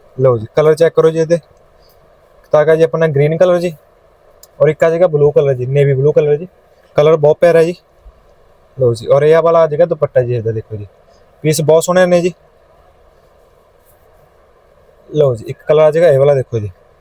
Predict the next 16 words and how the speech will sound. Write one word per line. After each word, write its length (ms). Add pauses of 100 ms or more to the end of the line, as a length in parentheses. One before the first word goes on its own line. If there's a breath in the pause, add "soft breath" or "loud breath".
(220)
ਕਾਫੀ 260
ਕਲਰ, 280 (1300)
ਕਲਰ 200
ਇਹ 80
ਵੀ 80
ਬਹੁਤ 240
ਪਿਆਰਾ 240
ਜੀ। 120 (1400)
ਲਓ 140
ਜੀ, 60
ਚੌਥਾ 300
ਕਲਰ 200
ਵੀ 100
ਆ 80
ਗਿਆ 100
ਜੀ, 120